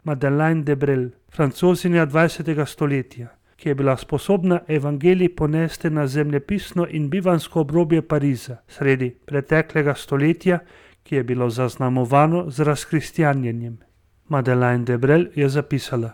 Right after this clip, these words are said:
"Krščansko upanje nas postavlja na tisto gremensko pot, na tisto mejo, kjer naša poklicanost zahteva,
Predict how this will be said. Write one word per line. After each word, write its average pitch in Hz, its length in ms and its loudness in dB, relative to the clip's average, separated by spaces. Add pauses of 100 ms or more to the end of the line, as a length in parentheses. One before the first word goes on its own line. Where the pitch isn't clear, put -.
(340)
"Krščansko 139 640 0
upanje 165 540 2
nas 151 200 -4
postavlja 156 600 2
na 143 160 0
tisto - 380 -4
gremensko 143 560 0
pot, - 360 -6 (160)
na 156 100 -2
tisto 175 420 0
mejo, 127 380 2 (180)
kjer 147 180 0
naša 147 340 2
poklicanost 156 680 -2
zahteva, 147 540 -2